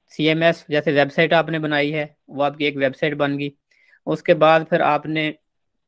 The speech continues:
एसईओ, search engine optimization करनी होती है कि search engine पे किस तरह से आपका page optimize हो, लोग जो भी keyword search करें आपको मिल जाए। उसके बाद एससीएम, search engine marketing, जो Google पे हम marketing करते हैं, paid ऐड कैसे लगाते हैं।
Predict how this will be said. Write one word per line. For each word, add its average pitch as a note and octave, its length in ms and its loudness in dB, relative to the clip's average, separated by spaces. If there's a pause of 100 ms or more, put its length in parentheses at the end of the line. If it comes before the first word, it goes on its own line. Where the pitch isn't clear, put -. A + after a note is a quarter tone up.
(440)
एसईओ, F3+ 520 4
search D#3+ 280 0
engine E3 220 0
optimization D#3 640 -2
करनी D#3 260 -2
होती D#3 180 -4
है D#3 40 -2
कि D#3+ 80 -2
search D3+ 320 -2
engine D#3 300 -4
पे D#3+ 140 -2
किस D3+ 240 -4
तरह D3+ 180 0
से D#3 80 -2
आपका D3+ 240 2
page C#3+ 380 0
optimize C#3 520 0
हो, C#3+ 80 0
लोग C3+ 280 -2
जो C#3 300 -8
भी C3+ 100 -4
keyword C#3 380 2
search C#3 240 -4
करें C3 220 -4
आपको B2 260 -4
मिल B2+ 200 -4
जाए। C#3 160 -4 (400)
उसके D3+ 160 -2
बाद E3 260 4
एससीएम, F3+ 560 2 (100)
search E3 320 2
engine D#3+ 200 2
marketing, D3+ 580 0
जो D#3 80 -4
Google C#3+ 380 0
पे D#3 60 0
हम D#3 100 0
marketing C#3+ 500 -2
करते C3 280 -6
हैं, C#3+ 120 -8
paid C3+ 280 -2
ऐड C3 180 -2
कैसे C3 240 -2
लगाते B2 320 -6
हैं। D3 100 -8